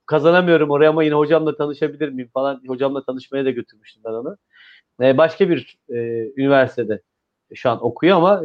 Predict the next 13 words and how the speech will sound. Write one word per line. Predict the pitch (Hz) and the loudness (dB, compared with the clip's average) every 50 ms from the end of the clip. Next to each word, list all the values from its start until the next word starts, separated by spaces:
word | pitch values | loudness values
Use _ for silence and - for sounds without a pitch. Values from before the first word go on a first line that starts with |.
| 139 - | -8 -4
tek | - 180 156 | -2 0 0
amacı | 160 143 139 135 135 170 185 | 0 0 0 0 -2 -2 -2
yine | 165 156 160 165 170 170 156 | -2 0 0 0 -2 -2 -8
işte | - - 147 | -12 -14 -8
puan | - - 160 170 165 - | 0 2 2 2 2 -2
tutturup | - _ - 170 190 196 | -10 _ -8 -8 -6 -2
yine | 160 160 160 151 | -2 -2 0 2
Vahap | 151 156 165 156 151 | 4 4 2 2 0
hocamın | 143 127 143 156 180 | -6 -6 -6 -4 -2
yanına | 165 147 151 156 | -2 0 0 0
gelmek | 147 147 131 117 117 117 113 _ | 2 2 0 0 -2 -8 -10 _
gibi | - 123 127 127 | -14 -10 -4 -2
de | 170 196 208 - | -2 -2 -2 -6